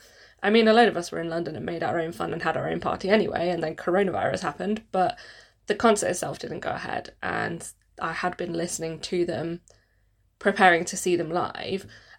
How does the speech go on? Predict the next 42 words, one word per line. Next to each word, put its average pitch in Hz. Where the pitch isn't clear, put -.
and 180
I 190
just 196
really 208
enjoyed 208
them, 156
so 175
I 175
just 180
continued 180
to 175
listen 170
to 175
them, 165
and -
I -
still 175
do 165
now. 190
They 202
brought 247
out 202
an 208
album 202
called 185
Tabasco 185
and 185
Sweet -
Tea 165
in 175
October 175
of 175
last 165
year. -
Wasn't 277
so 277
much 277
my 247
thing 247
because 220
they 185
quite 190